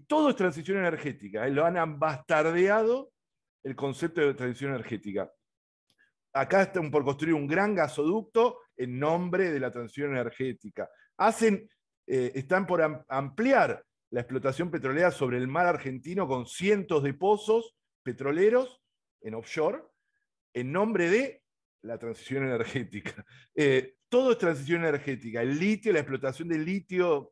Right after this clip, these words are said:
eh, absolutamente irracional, con una legislación de saqueo, ¿no? Además, eso entre paréntesis, más allá de lo ambiental, nosotros tenemos todavía la legislación que se in-,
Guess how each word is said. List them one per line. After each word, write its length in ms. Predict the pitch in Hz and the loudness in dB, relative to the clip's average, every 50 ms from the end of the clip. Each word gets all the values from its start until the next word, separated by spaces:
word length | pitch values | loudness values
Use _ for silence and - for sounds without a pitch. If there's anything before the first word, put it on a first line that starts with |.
| _ - | _ -18
eh, 140 | - 107 - | -18 -16 -10
absolutamente 1080 | - 123 117 - - - 131 147 160 160 165 151 151 156 160 160 139 156 143 127 - _ _ _ _ - - | -10 -10 -10 -8 -6 -4 -4 -2 -2 0 0 0 0 -2 -4 -6 -4 -4 -4 -4 -6 _ _ _ _ -14 -4
irracional, 1000 | - 139 135 123 135 131 123 - 127 127 127 135 156 175 180 180 180 170 143 - - _ _ _ _ _ | -2 0 0 2 2 0 0 0 -2 -2 0 2 2 4 4 4 4 2 0 -4 -10 _ _ _ _ _
con 340 | - 123 120 120 117 117 - _ _ _ _ _ _ _ _ _ | -4 -2 -2 -2 -4 -6 -12 _ _ _ _ _ _ _ _ _
una 180 | - 151 170 160 | -6 -2 0 0
legislación 800 | 147 135 - - 127 123 123 117 - - 147 156 160 165 160 - _ _ | 0 0 0 -2 -2 0 0 -2 0 0 0 0 0 -2 -6 -12 _ _
de 160 | 117 113 120 | -12 -12 -12
saqueo, 720 | - - 120 110 107 - 185 202 214 185 147 135 127 131 135 | -8 -6 -6 -6 -4 0 2 4 4 6 6 4 4 2 0
¿no? 200 | 147 151 185 170 | -4 -6 -4 -4
Además, 540 | 120 107 104 110 131 131 131 143 139 - _ | -2 -2 0 0 0 -2 -2 -6 -10 -14 _
eso 360 | - 104 - 110 101 98 92 101 98 98 | -18 -10 -6 -6 -4 -4 -6 -6 -8 -8
entre 240 | 104 104 101 104 101 | -8 -8 -8 -10 -8
paréntesis, 640 | - - 120 139 151 147 123 98 113 110 - 120 120 - _ _ _ _ _ _ | -6 -2 0 0 0 -2 -4 -6 -10 -10 -10 -12 -12 -14 _ _ _ _ _ _
más 180 | - 110 - 123 | -8 -6 -6 -6
allá 180 | 107 - 123 | -4 -2 -2
de 60 | 120 117 | 0 0
lo 60 | 110 | 0
ambiental, 640 | 104 101 101 101 101 98 - 139 147 151 147 - - _ _ _ _ | 0 -2 -4 -6 -4 -2 0 2 2 2 0 -6 -14 _ _ _ _
nosotros 260 | - 98 - 131 127 127 | -14 -10 -8 -8 -6 -4
tenemos 280 | 123 123 135 139 135 139 | -4 -4 -4 -4 -4 0
todavía 440 | 123 117 117 120 123 139 147 160 | 2 2 4 4 4 4 4 4
la 100 | 160 143 | 4 4
legislación 580 | 123 120 113 - - 110 117 113 - - 147 151 | 2 2 -2 -4 -6 -6 -6 -4 -4 -6 -6 -6
que 100 | - 143 | -6 -8
se 140 | 131 - 113 | -6 -6 -8
in-, 160 | 113 107 - | -8 -8 -10